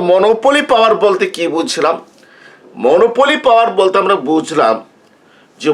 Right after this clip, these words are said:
মূল্যের উপর উৎপাদনকারীর বা ফার্মের নিয়ন্ত্রণ, এবং একজন উৎপাদনকারী তার মার্জিনাল কস্ট হতে তার পণ্যের মূল্য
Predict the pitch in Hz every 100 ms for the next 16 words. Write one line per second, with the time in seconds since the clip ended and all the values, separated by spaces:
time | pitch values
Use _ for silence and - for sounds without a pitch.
0 | 147 202 233 233 294 320 - 254 135 123
1 | - _ _ _ _ _ _ 196 208 -
2 | 214 202 190 - 175 143 117 127 _ _
3 | _ - 147 143 - 139 139 147 131 -
4 | - - 95 135 123 87 - 87 71 -
5 | _ _ _ _ - - - - 214 233
6 | 202 220 277 269 262 - 208 202 185 175
7 | 131 110 123 - - - - _ 170 147
8 | 175 202 247 269 294 - 233 - - -
9 | 147 113 110 - - _ - - - 180
10 | 175 220 233 240 285 294 254 202 165